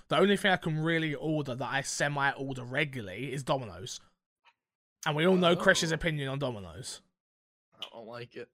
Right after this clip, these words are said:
Speaker 1: He hates it.
Speaker 2: <laughs>
Speaker 1: He hates it.
Speaker 2: Yeah.
Speaker 1: Um, what was I gonna say? A quick update, 'cause Haley did tell me to update you guys. Obviously, we spoke about Haley's nan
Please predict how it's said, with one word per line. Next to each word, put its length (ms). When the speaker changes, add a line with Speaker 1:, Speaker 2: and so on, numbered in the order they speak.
Speaker 1:
He 80
hates 380
it. 180
Speaker 2:
<laughs> 360
Speaker 1:
He 120
hates 400
it. 100
Speaker 2:
Yeah. 440
Speaker 1:
Um, 360
what 100
was 80
I 40
gonna 120
say? 280
A 140
quick 340
update, 460
'cause 160
Haley 280
did 180
tell 160
me 180
to 220
update 300
you 40
guys. 220
Obviously, 240
we 60
spoke 200
about 160
Haley's 300
nan 460